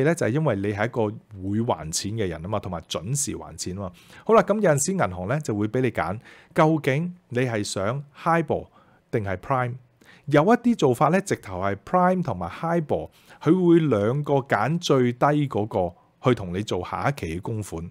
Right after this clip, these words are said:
噉咪非常之好嘅。嗱，意思係點樣咧？意思咧就係你睇下，好多時咧有 hibor，譬如 H 加一點三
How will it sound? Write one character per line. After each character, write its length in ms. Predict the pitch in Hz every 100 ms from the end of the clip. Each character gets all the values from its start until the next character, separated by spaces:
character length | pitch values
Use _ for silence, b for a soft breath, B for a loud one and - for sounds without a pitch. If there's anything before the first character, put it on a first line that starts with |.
| - _ _
噉 100 | -
咪 100 | 269
非 380 | - 208 220 220
常 280 | - 90 90
之 180 | 151 156
好 120 | 85
嘅。 260 | 104 117 - B B
嗱， 180 | 117 139
意 140 | 185
思 180 | 175 220
係 100 | 165
點 180 | 107 131
樣 140 | 113
咧？ 160 | 123 139 _ _ _ _ _ _ _ _ B B
意 160 | - 202
思 160 | 175 240
咧 140 | 226
就 100 | 170
係 80 | 107
你 100 | 104
睇 180 | 110 107
下， 220 | 107 85 _ B B B
好 160 | 151
多 120 | 220
時 180 | 233 -
咧 180 | 151 170
有 100 | 131
hibor， 520 | 117 151 151 95 80 - _ -
譬 80 |
如 60 | 101
H 240 | - 170 -
加 180 | 156 151
一 80 | 143
點 200 | 104 98
三 280 | 120 110